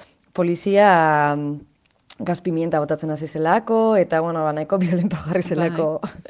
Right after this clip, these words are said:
Speaker 1: <laughs> manifestazioa, baina gero aldi berean, bueno, hau alde batera utzita, ba, bueno, hor parte noia ikusteko, e, aukera izan genuen, dela, bueno, nik Stendhal sindromea izan nuen
Speaker 2: <laughs>
Speaker 1: topera.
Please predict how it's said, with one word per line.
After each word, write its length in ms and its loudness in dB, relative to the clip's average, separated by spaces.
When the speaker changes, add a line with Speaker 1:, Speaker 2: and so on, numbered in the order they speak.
Speaker 1:
<laughs> 340 -14
manifestazioa, 680 2
baina 220 0
gero 160 6
aldi 180 4
berean, 320 4
bueno, 240 -2
hau 140 0
alde 180 0
batera 320 2
utzita, 520 -2
ba, 800 2
bueno, 260 -4
hor 140 -4
parte 340 -2
noia 640 0
ikusteko, 1200 -2
e, 120 -6
aukera 300 -2
izan 260 -6
genuen, 580 -4
dela, 300 -2
bueno, 260 -4
nik 200 -8
Stendhal 380 -6
sindromea 880 -6
izan 260 -6
nuen 640 -4
Speaker 2:
<laughs> 100 -14
Speaker 1:
topera. 520 4